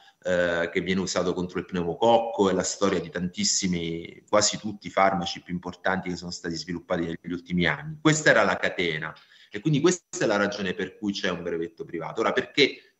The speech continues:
eh, un modello di innovazione fa pagare un'invenzione in ambito pubblico e consente di svilupparla in ambito pre-, privato? Perché, eh, questa è una ricetta economica statunitense del modello di innovazione degli Stati Uniti che, a partire dagli anni ottanta,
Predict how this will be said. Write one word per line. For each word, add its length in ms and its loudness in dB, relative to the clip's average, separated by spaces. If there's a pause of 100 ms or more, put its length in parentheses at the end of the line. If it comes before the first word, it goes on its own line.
eh, 800 2
un 140 -4
modello 300 4
di 80 2
innovazione 720 0
fa 160 -4
pagare 600 2
un'invenzione 640 -2
in 80 -2
ambito 300 -2
pubblico 360 -4
e 100 -2
consente 1300 0
di 80 -8
svilupparla 560 0
in 80 -2
ambito 340 -2
pre-, 240 -6
privato? 600 -2
Perché, 500 0
eh, 720 -4
questa 500 0
è 60 2
una 180 -2
ricetta 380 -6
economica 640 -6
statunitense 920 -4
del 140 -6
modello 300 -2
di 100 -6
innovazione 460 -8
degli 160 -10
Stati 280 -2
Uniti 320 2
che, 380 4
a 60 -20
partire 420 4
dagli 200 2
anni 220 2
ottanta, 840 -2